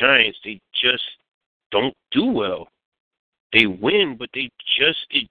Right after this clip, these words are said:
just doesn't add up. You're like, "They should be killing these guys." The Giants lose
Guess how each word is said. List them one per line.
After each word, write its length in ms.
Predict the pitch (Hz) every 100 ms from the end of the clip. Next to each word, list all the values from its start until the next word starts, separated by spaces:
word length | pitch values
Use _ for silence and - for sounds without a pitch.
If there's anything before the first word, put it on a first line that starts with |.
| -
just 280 | 156 175 -
doesn't 260 | 131 131 -
add 240 | 98 104 143
up. 180 | 220 - -
You're 100 | 123
like, 180 | 120 107 -
"They 120 | 156
should 160 | 175 87
be 100 | - -
killing 240 | 220 202
these 140 | 110 101
guys." 340 | 98 87 90 -
The 100 | 110
Giants 440 | 101 170 190 175 -
lose 400 | - 175 180 170